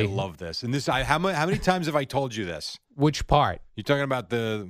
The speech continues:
Speaker 1: him eating, right?
Speaker 2: Yeah. So he
Speaker 1: About how much athletes do eat when they
Speaker 2: Yes.
Speaker 1: get a chance to?
Speaker 2: Yes. So he, uh,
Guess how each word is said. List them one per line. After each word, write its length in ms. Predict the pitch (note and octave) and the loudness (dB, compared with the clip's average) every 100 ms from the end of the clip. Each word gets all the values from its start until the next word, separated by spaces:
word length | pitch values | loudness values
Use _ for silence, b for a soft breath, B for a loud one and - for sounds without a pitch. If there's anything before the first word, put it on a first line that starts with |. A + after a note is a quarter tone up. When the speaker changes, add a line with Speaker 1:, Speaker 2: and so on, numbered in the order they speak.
| F#2+ | -6
Speaker 1:
him 160 | A#2+ | -4
eating, 280 | C3 D3 A2 | -4 -4 -4
right? 140 | D#2+ C3 | 2 4
Speaker 2:
Yeah. 260 | F3+ A#2 F#2+ | 6 4 0
So 320 | - - D#3 C#3+ | -6 0 2 4
he 80 | |
Speaker 1:
About 160 | D3 C#3 | 4 2
how 140 | A#2+ | 0
much 180 | C3+ B2 | -2 -2
athletes 480 | B2+ B2+ B2+ B2+ G2 | -2 -4 -4 -6 -6
do 220 | - B2+ | -6 -4
eat 220 | B2+ D#3 F3+ | 0 4 4
when 200 | G3 C#3 | 4 2
they 60 | A#2+ | 2
Speaker 2:
Yes. 60 | |
Speaker 1:
get 140 | G#2+ A#2 | 0 -2
a 20 | |
chance 380 | - A#2+ A#2+ - | -2 -4 -6 -4
to? 260 | C#3 C#3 A#2+ | -4 -4 -2
Speaker 2:
Yes. 300 | F3 D#3 A2+ | 2 2 2
So 240 | - D3 | 4 4
he, 300 | B2+ F#3+ G#3 F#3+ - _ - | 4 2 0 -4 -10 _ -2
uh, 200 | D3+ | 0